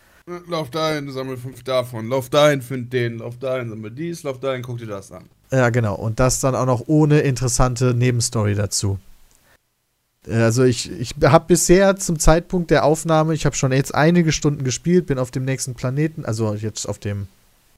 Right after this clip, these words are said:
Speaker 2: keine Ahnung, das ist der dritte, den man insgesamt
Speaker 1: Boah,
Speaker 2: bereist.
Speaker 1: Spoiler, wer hätte dachten können, wenn man Mass Effect das Universum reißt, ja.
Speaker 2: <laughs> Und, äh, bisher hab ich wirklich alles gemacht, hab mit jedem geredet, hab jede Nebenquest gemacht und hab wirklich versucht, so viel von dem Spiel wie möglich mitzunehmen.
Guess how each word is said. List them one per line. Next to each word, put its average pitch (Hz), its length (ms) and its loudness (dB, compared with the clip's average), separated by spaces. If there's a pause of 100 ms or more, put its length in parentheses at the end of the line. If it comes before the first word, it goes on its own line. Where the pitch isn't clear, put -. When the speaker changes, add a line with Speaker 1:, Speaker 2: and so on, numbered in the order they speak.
Speaker 2:
keine 104 180 -6
Ahnung, 104 180 -2
das 101 100 -6
ist - 80 -12
der 110 60 -6
dritte, 131 360 0
den 123 100 4
man 117 100 0
insgesamt 117 400 -4
Speaker 1:
Boah, 151 100 0
Speaker 2:
bereist. 156 300 0
Speaker 1:
Spoiler, 110 600 -2
wer 107 100 0
hätte 107 240 -2
dachten 110 560 -4
können, 113 140 -8
wenn 107 60 -8
man 107 120 -6
Mass 110 160 -6
Effect 110 160 -10
das - 140 -12
Universum 104 400 -8
reißt, 90 320 -16
ja. 101 80 -8
Speaker 2:
<laughs> - 960 4
Und, 139 420 0
äh, 131 140 2
bisher 151 260 2
hab 147 120 6
ich 135 100 -2
wirklich 143 320 -4
alles 101 240 0
gemacht, 98 300 -2
hab 113 100 0
mit 113 160 -2
jedem 139 400 0
geredet, 110 480 2
hab 104 180 2
jede 110 340 0
Nebenquest 101 600 0
gemacht 95 460 -6
und 104 280 0
hab 101 160 4
wirklich 120 240 0
versucht, 113 340 -2
so 117 120 -2
viel 147 240 2
von 127 180 -2
dem 117 140 2
Spiel 123 320 0
wie 110 80 2
möglich 110 400 0
mitzunehmen. 98 580 -2